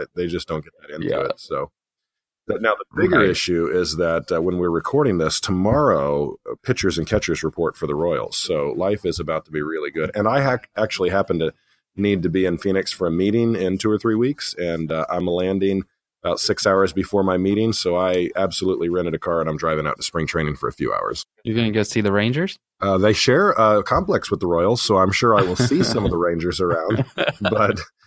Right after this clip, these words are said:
Speaker 1: I'm
Speaker 2: Yay.
Speaker 1: planning to go see the Royals. I've, I'm gonna take my Salvi jersey and see if I can find Salvi for an autograph.
Speaker 2: Man, I hope you do. I hope you do. And, um, for our listeners th-, who listen for a while, they know full well that you and Sam are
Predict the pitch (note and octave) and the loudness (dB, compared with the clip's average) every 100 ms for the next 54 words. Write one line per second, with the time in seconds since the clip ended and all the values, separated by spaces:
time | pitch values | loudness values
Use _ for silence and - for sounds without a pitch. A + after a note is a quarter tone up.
0 | - A#2+ C3 D#3 D#3 D3 A#2 A2+ A#2 - | -4 2 4 6 6 6 4 4 2 4
1 | A#2+ G2+ A2 D#3+ E2 E2 G#2 G2 G#2+ A2 | 4 4 4 4 4 2 2 4 4 4
2 | G#2 G2 A#2 A2+ G#2 - A#2 A#2 F2 F#2 | 4 4 4 4 4 4 2 4 2 4
3 | F#2+ G#2+ F2+ A2 A2 G2+ - G#2 G2 A#2 | 4 2 2 2 2 2 2 2 2 0
4 | A#2 F#2+ G2+ G2 A#2+ F2 E2+ E2+ - - | 2 0 0 2 2 2 0 -2 -8 -20
5 | - - A#2 A#2 A2+ A#2 C#3+ A#2+ G2+ G2 | -20 -12 -4 -2 0 0 0 0 0 -2
6 | G#2+ - A2+ A2 G#2 - - - B2+ B2+ | -2 -2 0 0 -2 -4 -4 -2 0 2
7 | B2 A#2+ A2+ G#2+ A2 C3 A#2+ A#2+ - A2 | 2 2 0 -2 0 2 2 0 0 -2
8 | A2 - A2+ B2 A2+ - B2 B2 C3 C3 | -2 -4 0 2 2 0 -2 0 0 0
9 | A#2 A#2 B2+ C3 B2+ A2+ C#3 A2+ A2+ G#2+ | 2 2 2 2 0 0 2 2 4 4
10 | G2+ F2+ A2 A2+ G#2+ F#2+ - A2 G#2 G2 | 2 0 0 2 2 -2 -2 0 0 -2
11 | - F#2+ F2 | -2 -2 -2